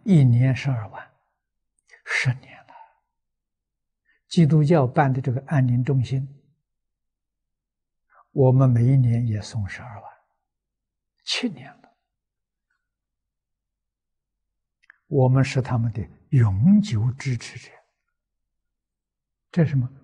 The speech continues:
无微不施啊。果报是什么？健康长寿啊。啊，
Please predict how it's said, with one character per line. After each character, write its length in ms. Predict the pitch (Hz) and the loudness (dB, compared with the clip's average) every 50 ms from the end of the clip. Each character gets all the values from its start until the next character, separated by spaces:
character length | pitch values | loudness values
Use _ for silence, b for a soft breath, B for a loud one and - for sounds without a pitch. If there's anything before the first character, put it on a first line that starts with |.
| _ _ - | _ _ -2
无 320 | 143 120 131 151 170 185 | 0 2 2 2 4 4
微 240 | 208 202 196 214 214 | 4 4 6 4 2
不 240 | - - 156 135 - | 0 -2 -4 -6 -6
施 340 | - - - - - - - | -8 -12 -16 -16 -20 -20 -20
啊。 80 | - - - - - - - _ _ _ _ _ _ _ _ _ _ _ _ _ _ _ _ _ _ _ _ _ _ _ b b b b b b | -20 -20 -20 -20 -20 -20 -20 _ _ _ _ _ _ _ _ _ _ _ _ _ _ _ _ _ _ _ _ _ _ _ b b b b b b
果 220 | _ - 160 180 185 | _ 0 2 4 4
报 200 | 202 247 226 190 | 4 4 4 4
是 160 | - - 165 | 2 2 0
什 120 | 120 135 | 0 0
么？ 160 | 143 143 139 B B B B | -2 -2 -4 B B B B
健 400 | - - 156 139 135 120 113 104 | -4 0 2 2 4 2 2 -2
康 420 | - - - 117 110 107 104 101 104 | -4 -6 -8 -8 -8 -8 -8 -10 -12
长 260 | - - - 95 104 - | -14 -12 -10 -10 -10 -10
寿 160 | - - 156 - - - | -10 -12 -14 -14 -16 -20
啊。 80 | - - - - - - - - _ _ _ _ _ _ _ _ _ _ _ _ _ _ _ _ _ _ _ _ _ _ _ _ _ _ _ _ _ _ _ _ _ _ _ _ _ _ _ _ _ _ _ _ _ _ _ _ _ _ _ _ _ _ _ _ _ _ _ _ _ _ _ _ _ _ _ _ _ _ _ _ _ _ _ _ _ _ _ _ _ _ _ _ _ _ _ _ _ _ _ _ _ _ | -20 -20 -20 -20 -20 -20 -20 -20 _ _ _ _ _ _ _ _ _ _ _ _ _ _ _ _ _ _ _ _ _ _ _ _ _ _ _ _ _ _ _ _ _ _ _ _ _ _ _ _ _ _ _ _ _ _ _ _ _ _ _ _ _ _ _ _ _ _ _ _ _ _ _ _ _ _ _ _ _ _ _ _ _ _ _ _ _ _ _ _ _ _ _ _ _ _ _ _ _ _ _ _ _ _
啊， 240 | 147 127 107 - | -6 -6 -6 -8